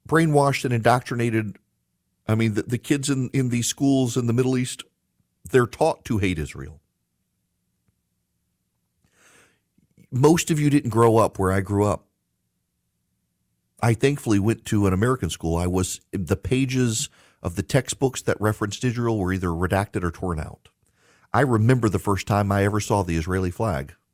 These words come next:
I was in ninth grade. I was surrounded by really, really smart kids at a very good school, and we were in Greece on a field trip. And our teacher pointed out the Israeli flag. None of us knew what it was. We had never seen it before.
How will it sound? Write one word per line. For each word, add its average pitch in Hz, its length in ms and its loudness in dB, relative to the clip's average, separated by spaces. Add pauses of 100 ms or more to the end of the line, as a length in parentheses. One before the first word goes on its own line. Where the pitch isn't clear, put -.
(100)
I 98 120 -4
was 104 140 -4
in 85 120 -4
ninth 107 260 -2
grade. 87 400 -6 (480)
I 98 100 0
was 98 180 0
surrounded 117 720 0
by 92 140 2
really, 107 480 0
really 98 400 2
smart 113 480 0
kids 92 320 0
at 85 80 0
a 82 80 -2
very 98 460 -2
good 95 360 -2
school, 127 360 -4
and 82 120 -4
we 107 120 -2
were 101 160 -4
in 87 100 -6
Greece 117 380 -8
on 78 100 -4
a 80 40 -6
field 101 300 -6
trip. - 320 -12 (2250)
And 98 140 0
our 95 120 2
teacher 127 420 -2
pointed 110 400 0
out 107 180 0
the 101 100 -4
Israeli 101 340 -2
flag. 101 240 -2
None 131 220 2
of 220 80 -2
us 175 180 -2
knew 180 100 0
what 185 120 2
it 185 40 2
was. 185 280 -2
We 139 80 0
had 135 80 -2
never 151 220 0
seen 156 260 -6
it - 100 -12
before. 92 380 -8